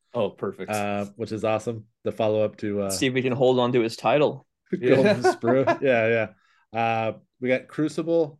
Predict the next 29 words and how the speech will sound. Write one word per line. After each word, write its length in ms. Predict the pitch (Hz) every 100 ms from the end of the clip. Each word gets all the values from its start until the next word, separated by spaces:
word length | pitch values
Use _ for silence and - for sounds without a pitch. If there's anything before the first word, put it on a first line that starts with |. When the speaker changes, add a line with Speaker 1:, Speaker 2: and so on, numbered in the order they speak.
| _
Speaker 2:
again. 480 | 110 120 123 123 120 _ _ _ _
September 400 | - 120 127 123
twenty-ninth, 640 | 120 123 120 117 117 113 - _ _
thirtieth, 440 | 113 110 110 107 -
and 100 | 95
October 440 | 92 - 101 98
first. 580 | 92 110 113 110 - _ - _ _ -
Uh, 180 | 95 95
by 120 | 107
the 60 | 110
time 180 | 120
you 60 | 113
hear 160 | 110 113
this, 200 | 107 -
tickets 400 | 117 104 104 104
are 60 |
on 120 | 98
sale. 680 | 92 120 120 120 120 117 117 _ _ _
Make 120 | 104
sure 160 | - 107
you 120 | 104
snag 460 | 98 - 107 107 95
those 480 | 107 107 104 101 -
to 680 | - 98 95 95 90 85 90
get 140 | 95
the 80 | -
early 260 | 98 104 101
bird 280 | 104 98 -
discount, 640 | 107 - 113 110 110